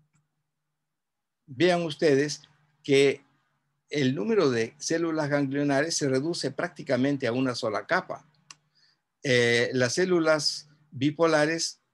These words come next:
han disminuido en volumen, pero sí han aumentado un poco los fotorreceptores, los cuerpos neuronales de los fotorreceptores. Ahora, si analizamos esto desde el punto de vista funcional,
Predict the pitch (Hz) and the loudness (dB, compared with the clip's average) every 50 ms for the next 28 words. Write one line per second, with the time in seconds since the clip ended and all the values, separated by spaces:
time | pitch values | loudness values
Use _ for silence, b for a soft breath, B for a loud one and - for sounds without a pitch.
0 | _ - - 143 139 139 135 135 131 127 123 120 120 131 151 170 175 170 165 160 | _ -6 -2 0 2 2 2 2 0 0 0 0 0 0 0 0 0 -2 -2 -2
1 | 170 165 170 165 156 160 170 165 - _ _ _ _ _ _ _ _ _ - 165 | -2 -2 -2 -2 -2 -4 -6 -8 -10 _ _ _ _ _ _ _ _ _ 0 2
2 | 156 160 151 151 - 240 240 247 240 226 196 160 139 127 120 113 113 110 - - | 2 2 0 -2 -2 0 2 2 2 2 2 2 2 2 2 2 -2 -4 -2 0
3 | 170 156 131 131 143 160 175 - _ _ _ _ _ _ _ _ _ _ _ - | 2 2 2 2 0 -2 -4 -8 _ _ _ _ _ _ _ _ _ _ _ -6
4 | 160 180 175 151 - 165 151 143 - 147 143 - - - - 131 127 123 120 - | -6 -6 -4 -2 0 0 0 0 0 -2 -4 -4 -4 -6 -4 -4 -2 -2 -4 -6
5 | - - 156 160 - 180 123 120 110 - 101 95 - - 95 92 - - - - | -6 -8 -6 -4 -4 -4 -4 -4 -6 -8 -10 -10 -10 -10 -10 -10 -10 -14 -16 -16
6 | - - 113 107 - _ - - 143 135 127 - 139 131 123 - - - 120 110 | -14 -14 -16 -16 -16 _ -6 -4 -4 -4 -6 -8 -10 -12 -12 -12 -14 -12 -12 -10
7 | 98 101 110 110 120 120 117 110 107 101 95 - _ _ _ _ _ _ _ _ | -10 -10 -10 -8 -8 -8 -6 -8 -8 -10 -12 -14 _ _ _ _ _ _ _ _
8 | _ _ - 143 127 127 117 123 - - - - _ - - - - - - - | _ _ -8 -8 -6 -8 -10 -12 -12 -16 -18 -18 _ -20 -20 -20 -20 -20 -20 -20
9 | - _ _ _ _ - - _ _ _ _ _ _ _ _ _ _ _ _ _ | -20 _ _ _ _ -20 -20 _ _ _ _ _ _ _ _ _ _ _ _ _
10 | _ _ _ _ _ _ _ _ _ _ _ _ _ _ _ _ _ _ _ _ | _ _ _ _ _ _ _ _ _ _ _ _ _ _ _ _ _ _ _ _
11 | _ _ _ _ _ - 156 165 143 127 113 - _ _ _ - - - - 160 | _ _ _ _ _ 2 2 4 4 2 -2 -4 _ _ _ -14 -6 -2 -2 0
12 | 170 175 175 180 180 175 - 254 254 233 208 185 - 196 190 185 - 170 147 139 | 2 2 0 0 0 0 2 2 2 0 0 -2 0 -2 -2 -2 -2 -4 -2 0
13 | 135 120 113 110 - 175 170 151 151 143 139 147 147 - 143 123 123 - 160 156 | 0 -2 -2 -6 -8 -10 -8 -6 -4 -4 -4 -4 -4 -4 -6 -6 -6 -8 -10 -10
14 | 131 - 131 110 101 101 95 92 110 117 | -8 -8 -8 -6 -6 -6 -8 -8 -8 -12